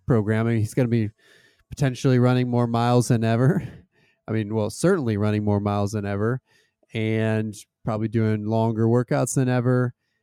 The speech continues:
And so I, I wonder how he's gonna handle that both physically and mentally as somebody who's obviously just a massive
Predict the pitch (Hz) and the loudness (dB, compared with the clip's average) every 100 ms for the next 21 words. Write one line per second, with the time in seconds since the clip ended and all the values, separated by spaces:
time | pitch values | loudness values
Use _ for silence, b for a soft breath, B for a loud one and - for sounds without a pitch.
0 | _ _ _ _ 120 117 - 127 123 127 | _ _ _ _ -8 -6 0 2 2 -2
1 | - - 131 123 135 165 170 156 147 143 | -6 -6 -2 0 0 0 0 0 0 2
2 | 147 143 135 131 131 151 175 151 123 120 | 4 4 2 0 0 0 2 4 4 2
3 | 117 123 113 - 135 143 - 131 - 117 | 2 2 2 -2 -2 -4 -2 -2 -2 -6
4 | 127 123 120 135 - 110 101 101 101 _ | -6 -6 -4 -6 -4 -4 -2 -4 -6 _
5 | _ _ _ _ _ _ _ _ - 117 | _ _ _ _ _ _ _ _ -8 -4
6 | 117 110 - 139 127 123 120 123 - 127 | -2 -4 -4 0 2 2 2 2 -2 -2
7 | 131 135 127 - 123 113 - 120 117 120 | 2 2 2 2 0 0 -2 -4 -2 -2
8 | 123 120 127 117 104 - | -2 -2 0 0 -2 -8